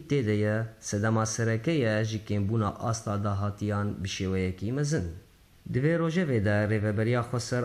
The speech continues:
a got Herêma Kurdî bi rêve dibe. Dikare çi bike da got paşketina rewşa aborî rawestîne. Dê çawa berhema petrol û genim bi şêweyekî pak berhênan bike, da got pereyên Sûrî yên di destê xelkê de bi nirx bihêle.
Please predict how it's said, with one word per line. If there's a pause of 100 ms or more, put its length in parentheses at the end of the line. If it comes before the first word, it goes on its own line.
a
got
Herêma
Kurdî
bi
rêve
dibe. (500)
Dikare
çi
bike
da
got
paşketina
rewşa
aborî (180)
rawestîne. (400)
Dê
çawa
berhema
petrol
û
genim
bi
şêweyekî
pak (140)
berhênan
bike, (340)
da
got
pereyên
Sûrî (100)
yên
di
destê
xelkê
de (120)
bi
nirx (100)
bihêle.